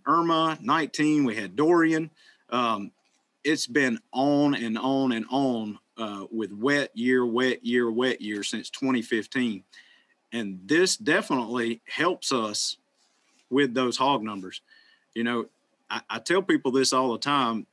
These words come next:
One of the biggest reasons why I think eradication in South Carolina is far-fetched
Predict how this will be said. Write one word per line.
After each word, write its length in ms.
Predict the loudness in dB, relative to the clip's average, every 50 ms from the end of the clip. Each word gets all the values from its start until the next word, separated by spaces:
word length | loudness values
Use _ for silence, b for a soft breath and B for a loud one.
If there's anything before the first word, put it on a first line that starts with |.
| _ _ _ -20 -20 -20 -16 -12
One 300 | -6 -2 0 2 2 2
of 60 | 2
the 80 | 0
biggest 540 | -2 -2 -8 -2 0 2 4 4 2 2 4 2
reasons 380 | 4 4 4 4 2 0 0
why 260 | 0 2 2 4 2
I 40 | 0
think 480 | -2 0 0 0 0 0 -2 -6 -16 -20 _ _ _ _ _ _ _ _ _ _ _ _ _ _ _ _ _ _ _ _ -10
eradication 840 | -4 0 2 4 4 4 2 0 0 2 2 2 2 0 -2 -2
in 40 | -2
South 280 | -2 0 0 0 -2 -2
Carolina 400 | -6 -6 -4 0 0 2 2 0
is 100 | 0 -2
far-fetched 800 | -4 -4 -4 -4 -4 -2 -2 0 0 0 0 -2 -4 -10 -12